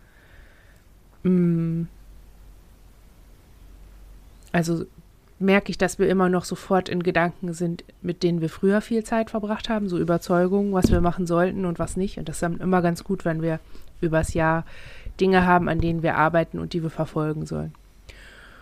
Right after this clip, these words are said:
Und dazu gehörte, dass wir Worum es geht veröffentlichen wollten. Ähm, und mindestens vier Lesungen machen wollten. Das haben wir beides geschafft und, ähm,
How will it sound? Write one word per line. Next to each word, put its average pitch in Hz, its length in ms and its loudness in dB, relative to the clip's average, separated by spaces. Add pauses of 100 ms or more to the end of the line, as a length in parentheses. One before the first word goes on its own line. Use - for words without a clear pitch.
(580)
Und 185 280 2
dazu 190 240 2
gehörte, 190 420 4
dass 185 220 0
wir 180 260 2
Worum 180 280 4
es - 120 -6
geht 220 220 0
veröffentlichen 233 720 0
wollten. 233 420 -2 (1800)
Ähm, 175 480 0 (260)
und 180 240 4
mindestens 247 480 6
vier 220 180 4
Lesungen 220 500 6
machen 214 320 0
wollten. 214 400 2 (920)
Das 208 160 -8
haben 208 140 2
wir 190 100 0
beides 190 380 4
geschafft 220 540 -2
und, 190 440 -6
ähm, 180 540 -4